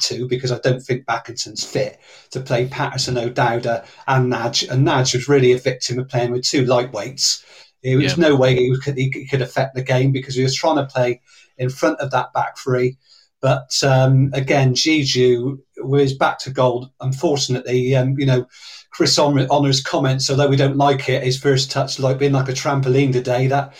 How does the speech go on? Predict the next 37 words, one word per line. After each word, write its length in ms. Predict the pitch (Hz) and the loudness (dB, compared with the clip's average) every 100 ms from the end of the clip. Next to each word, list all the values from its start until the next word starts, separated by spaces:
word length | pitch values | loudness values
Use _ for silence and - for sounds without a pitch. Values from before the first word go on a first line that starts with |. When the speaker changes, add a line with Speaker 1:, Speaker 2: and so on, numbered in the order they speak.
| - - | -20 -10
Speaker 1:
it 80 | - | -8
was 160 | 165 139 | -4 -2
just 200 | 143 - | -2 0
bouncing 380 | 175 294 - | 0 0 0
off 180 | 156 170 | 0 2
him. 140 | 127 139 | 2 2
I 40 | |
mean, 180 | 147 147 | 2 0
after 320 | 151 139 143 | -2 -2 0
Speaker 2:
Yeah. 220 | 117 117 113 - _ | 0 -2 -6 -16 _
Speaker 1:
so 260 | - - 165 | -4 0 2
many 140 | 143 | 4
Speaker 2:
Yeah. 80 | 143 | 2
Speaker 1:
minutes, 380 | 151 131 127 - | 2 0 -2 -6
it 100 | - | -6
was 100 | 135 | -6
just 280 | 147 135 151 | -4 -2 2
awful. 360 | 139 - 120 | 2 2 -2
Semenyo 460 | 123 165 196 190 175 | -2 0 2 4 4
offered 260 | 143 139 | 4 2
a 40 | 131 | 0
little, 580 | 139 139 - 156 139 - _ _ _ | 0 0 0 0 -2 -8 _ _ _
tried 260 | - 175 151 | -2 0 2
Speaker 2:
Yeah. 100 | 135 | 0
Speaker 1:
hard, 400 | 135 131 135 131 - _ _ - | 2 2 2 -4 -10 _ _ -6
but, 140 | 143 | -4
uh, 180 | 156 156 | -2 -2
ag-, 200 | 143 135 | -2 -4
ag-, 300 | 135 135 135 - | -4 -4 -6 -10
really, 440 | 139 143 131 120 120 | 0 4 4 2 0
we 120 | 131 | 0
got 220 | 131 - | 0 0
the 80 | 135 | 2
result 400 | 131 - 135 127 | 2 2 0 0
that 120 | 127 | -4
we 140 | 127 131 | -2 0
deserved, 580 | 127 - 127 123 127 | 0 0 0 0 -4